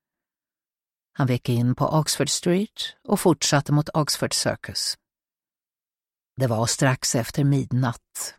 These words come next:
och den breda gatan låg nästan öde. Några få festprissar på väg hem, en och annan taxi, någon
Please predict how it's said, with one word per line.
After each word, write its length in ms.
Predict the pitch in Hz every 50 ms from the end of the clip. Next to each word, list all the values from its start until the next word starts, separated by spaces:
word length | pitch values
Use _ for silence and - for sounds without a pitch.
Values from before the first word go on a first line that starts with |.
| _ _ _ _ _
och 160 | - - 127
den 180 | 127 127 127 113
breda 400 | 135 135 139 135 131 123 139 135
gatan 500 | - 135 139 135 139 - - 147 147 147
låg 240 | 139 127 123 123
nästan 480 | 147 147 120 135 - - - 190 208 202
öde. 440 | 175 135 131 147 156 - 165 160 147 - - _ _ _ _ _ _ _ _ _ _ _ _ _ _ _ _ _ _ _ _
Några 220 | 226 226 226 220
få 340 | 208 - 214 196 190 196 190 165 - - _ -
festprissar 800 | - - 202 185 - - - - 175 170 170 - - - 165 165
på 120 | 160 - 170
väg 240 | 165 160 165 170
hem, 400 | - - 131 135 143 143 143 147 143 - _ _ _ _ _ _ _ _ _ _ _ _ _
en 180 | - 135 135 143
och 60 | 147
annan 240 | 147 143 139 147 147
taxi, 680 | - - 143 123 - - - - - 127 127 123 120 107 - - _ _ _ _ _ _ _ _ _ _ _
någon 240 | 143 131 127 120